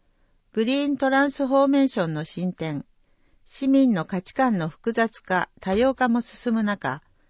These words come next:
それらに対応していくため、新たなまちづくりの指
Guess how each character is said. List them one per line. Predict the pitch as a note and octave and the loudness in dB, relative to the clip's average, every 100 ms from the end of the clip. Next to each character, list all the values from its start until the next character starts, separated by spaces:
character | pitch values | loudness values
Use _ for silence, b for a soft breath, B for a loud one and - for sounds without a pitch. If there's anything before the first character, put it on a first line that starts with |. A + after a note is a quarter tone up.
| _ _ - | _ _ -6
そ | A#3+ | 0
れ | C4 | 4
ら | C#4+ C4 | 4 2
に | F#3 | 0
対 | - A3 B3 B3 | 0 0 2 2
応 | A#3+ | 0
し | |
て | - A3 | 0 -2
い | G#3+ | 0
く | G#3+ | -2
た | G3 | -4
め、 | F3+ F3+ - _ _ _ _ _ | -2 -4 -8 _ _ _ _ _
新 | A#3+ C#4+ C#4+ | 0 0 0
た | G3+ | 0
な | E3 D3+ | 0 -2
ま | D#3+ | -4
ち | - | -4
づ | B3+ C#4 | -6 -2
く | B3+ | -2
り | G3 | -2
の | |
指 | D#3+ | -4